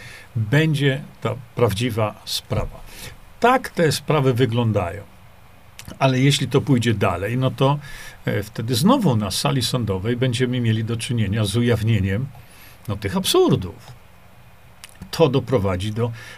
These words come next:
kompromitacji, e, wielu urzędów polskich.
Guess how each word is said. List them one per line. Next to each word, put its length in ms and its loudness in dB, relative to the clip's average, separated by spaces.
kompromitacji, 1000 0
e, 140 -6
wielu 300 2
urzędów 880 -4
polskich. 520 -14